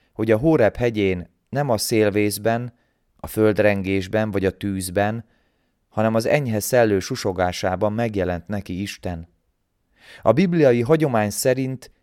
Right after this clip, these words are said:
nem halt meg, hanem a Jordán folyó mellett Elizeus próféta jelenlétében egy tüzes szekéren az Úr az égbe vitte.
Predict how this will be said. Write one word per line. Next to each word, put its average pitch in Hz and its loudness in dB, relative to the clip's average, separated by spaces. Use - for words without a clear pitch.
nem 117 -4
halt 90 -2
meg, 90 -8
hanem 107 -2
a 107 2
Jordán 110 4
folyó 110 0
mellett 117 -2
Elizeus 113 2
próféta 113 -2
jelenlétében 101 2
egy 98 -2
tüzes 117 -2
szekéren 120 -2
az 101 -2
Úr 156 -4
az - -10
égbe 92 -2
vitte. 87 -10